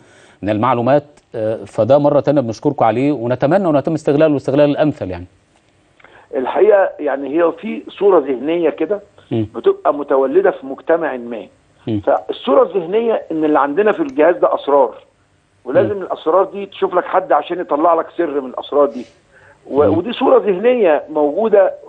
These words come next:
Speaker 2: يعني إحنا مفروض منتج السلعة هو اللي المفروض يروج ليها.
Speaker 1: تمام.
Speaker 2: وده إذا كان هناك تقصير، فالتقصير يجري علينا إحنا نمرة واحد.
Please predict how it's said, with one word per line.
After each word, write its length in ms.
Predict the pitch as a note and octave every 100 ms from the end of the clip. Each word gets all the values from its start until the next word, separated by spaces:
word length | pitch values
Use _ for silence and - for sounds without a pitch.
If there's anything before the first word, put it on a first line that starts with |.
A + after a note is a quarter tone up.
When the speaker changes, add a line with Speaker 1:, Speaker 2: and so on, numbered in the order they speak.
| -
Speaker 2:
يعني 640 | D3 C#3 B2+ C3+ C3 - -
إحنا 220 | C3 C3+
مفروض 480 | C#3 - G3 A#3 F3+ - _ _ _ -
منتج 340 | A3 A3 -
السلعة 420 | - - G#3+ D3+ D#3
هو 160 | G3
اللي 100 | F#3
المفروض 300 | D3 D#3+ F#3+
يروج 340 | E3+ F#3 E3 F3+
ليها. 260 | A#3 E2+ - _ _ _
Speaker 1:
تمام. 260 | A2+ A2 F#2+
Speaker 2:
وده 260 | C#3 F3
إذا 120 | D3 C#3+
كان 160 | F#3+
هناك 260 | F#3+ G3 A3
تقصير، 680 | - - - - F#3+ D#3 D#3+ - -
فالتقصير 580 | C3+ - - - G3 F#3+
يجري 140 | F3
علينا 260 | C#3 F3 G3
إحنا 200 | D#3 D#3
نمرة 240 | D3+ D#3
واحد. 260 | G3+ -